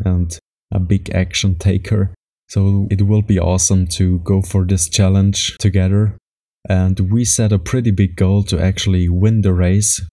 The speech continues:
which will be extremely hard. Like, the best ones have run the furthest distance we are going to do, so five kilometers in fifteen minutes and a few seconds. I cannot remember the exact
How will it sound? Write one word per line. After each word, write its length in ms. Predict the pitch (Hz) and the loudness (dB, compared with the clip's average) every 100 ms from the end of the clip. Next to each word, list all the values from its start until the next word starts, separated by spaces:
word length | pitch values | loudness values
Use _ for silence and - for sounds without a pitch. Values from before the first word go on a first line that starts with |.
| - | -4
which 260 | 101 98 | -2 -2
will 220 | 101 95 92 | 0 0 2
be 420 | 95 90 85 - _ _ _ - | 0 0 -2 -6 _ _ _ -8
extremely 480 | 101 - 120 113 87 | -6 -2 0 2 2
hard. 320 | 90 98 101 | 2 2 0
Like, 420 | 90 90 85 - _ _ - | 0 0 -2 -10 _ _ -4
the 100 | 98 | -2
best 340 | 92 104 - | 0 -2 0
ones 320 | 104 98 95 | 0 2 0
have 360 | 101 90 85 - | 0 -2 -4 -6
run 460 | 101 95 95 98 92 | -2 0 2 0 0
the 260 | 90 87 | 0 0
furthest 720 | 85 82 107 107 101 95 - | -2 -2 0 2 2 0 -2
distance 520 | 104 101 - 107 104 98 | -2 -2 0 0 0 0
we 120 | 98 | 0
are 100 | 98 | 2
going 300 | 95 98 98 | 2 2 0
to 140 | 95 | 0
do, 160 | 95 101 | 0 0
so 160 | 92 82 | -2 -4
five 400 | 82 90 98 - | -2 -2 -2 0
kilometers 640 | 95 95 101 98 98 - | 0 2 2 2 0 0
in 200 | 95 87 | 0 -2
fifteen 480 | 82 113 107 104 98 | 0 -4 -2 0 2
minutes 380 | 101 104 101 98 | 4 2 0 -2
and 340 | 90 87 87 | 0 0 -2
a 60 | 82 | -8
few 280 | - 101 98 | -2 -2 0
seconds. 560 | - 98 - 101 98 | 0 -2 0 0 0
I 80 | 87 | -2
cannot 300 | 82 101 107 | 0 0 2
remember 500 | 104 95 92 92 90 | 2 2 2 2 0
the 160 | 92 90 | 0 0
exact 400 | 90 90 87 | 0 -2 -2